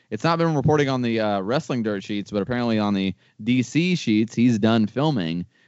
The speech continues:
meaning that maybe he will be a surprise guy at WrestleMania. Uh, I could see that for sure. He definitely no-sold it. Uh, Jesse, how you feel about doing this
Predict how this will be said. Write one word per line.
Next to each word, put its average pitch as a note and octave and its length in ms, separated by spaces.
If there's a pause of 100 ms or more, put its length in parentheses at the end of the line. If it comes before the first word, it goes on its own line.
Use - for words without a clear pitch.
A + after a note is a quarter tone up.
meaning A2 300
that G2+ 140
maybe G#2+ 680 (500)
he B2+ 180
will D3 240
be B2 140
a A2 80
surprise G#2 540
guy G2 360
at G2+ 80
WrestleMania. G2+ 640 (420)
Uh, F#2 340
I G2 40
could G2 180
see A2 200
that G#2+ 240
for G#2 160
sure. A2 300
He A#2 160
definitely G2+ 560
no-sold G#2 540
it. B2 140
Uh, G2+ 180
Jesse, A#2+ 360
how A2 100
you A2 120
feel B2 200
about G#2+ 200
doing A2 200
this G#2 220